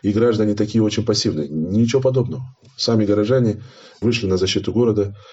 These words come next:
Кто-то защищал, кто-то приходил, кормил. Все предприниматели объединились, обеспечивали питанием,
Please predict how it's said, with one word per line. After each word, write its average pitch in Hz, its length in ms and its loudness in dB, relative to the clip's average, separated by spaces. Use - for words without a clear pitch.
Кто-то 117 220 0
защищал, 113 640 0
кто-то 95 600 2
приходил, 101 580 -2
кормил. 113 560 0
Все - 180 -2
предприниматели 104 640 0
объединились, 101 720 0
обеспечивали 92 580 -2
питанием, 98 640 -2